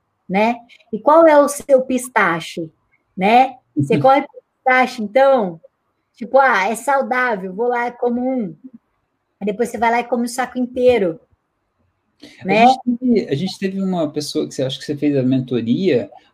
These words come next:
Speaker 2: por exemplo, é, amendoim. Amendoim é saudável, se você comer pouco também, né? Mas teve uma, uma mentorada, uma me-, mentorada, é isso que fala?
Speaker 1: Isso.
Speaker 2: Quando você mentora alguém?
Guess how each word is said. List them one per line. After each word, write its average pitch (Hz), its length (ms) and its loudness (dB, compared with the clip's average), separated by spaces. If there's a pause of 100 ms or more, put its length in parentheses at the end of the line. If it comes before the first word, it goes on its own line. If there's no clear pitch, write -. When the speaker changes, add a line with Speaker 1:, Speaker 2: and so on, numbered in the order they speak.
Speaker 2:
por 190 120 -2
exemplo, 120 640 0
é, 123 600 2
amendoim. 151 520 0
Amendoim 139 480 0
é 208 40 -4
saudável, 156 680 -2
se 135 180 -10
você 135 180 -8
comer 139 280 0
pouco 135 440 -2
também, 139 260 2
né? 135 140 4
Mas 147 180 4
teve 175 220 -4
uma, 180 460 -2
uma 147 260 2
mentorada, 143 960 0
uma 123 240 -4
me-, 120 280 0
mentorada, 151 640 -6
é - 20 -4
isso - 180 -8
que - 100 -20
fala? 208 280 -8
Speaker 1:
Isso. 254 160 -2
Speaker 2:
Quando - 220 -10
você - 180 -8
mentora 120 300 0
alguém? 127 260 -4